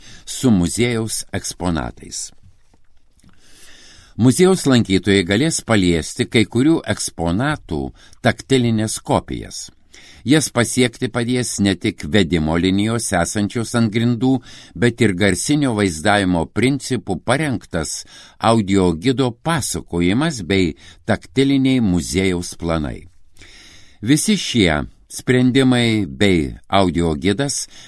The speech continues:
lydės lankytoją į Čiurlionio kūrinių galeriją, kurioje bus galima klausytis garsinio vaizdavimo principai sukurto garsinio pasakojimo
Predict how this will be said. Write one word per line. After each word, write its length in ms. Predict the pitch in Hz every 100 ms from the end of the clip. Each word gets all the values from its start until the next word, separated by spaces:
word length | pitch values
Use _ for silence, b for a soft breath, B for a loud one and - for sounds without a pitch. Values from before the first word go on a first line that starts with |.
| B
lydės 460 | 101 110 156 165 -
lankytoją 800 | 104 90 - 82 - 101 113 110
į 180 | - 113
Čiurlionio 680 | - 107 90 98 147 147 139
kūrinių 500 | 127 101 92 87 92 87
galeriją, 720 | 104 107 95 80 60 62 73
kurioje 460 | - 117 117 156 170
bus 220 | 123 90
galima 380 | 101 90 87 87
klausytis 720 | 92 82 - 151 170 104 - - B B -
garsinio 680 | 104 110 101 127 117 104 85
vaizdavimo 800 | 90 71 73 95 90 82 82
principai 640 | - 98 117 113 123 110 95
sukurto 800 | - 90 - 156 175 - 78 65 B B B
garsinio 580 | 101 120 117 156 147 104
pasakojimo 880 | 143 160 - - 143 131 123 123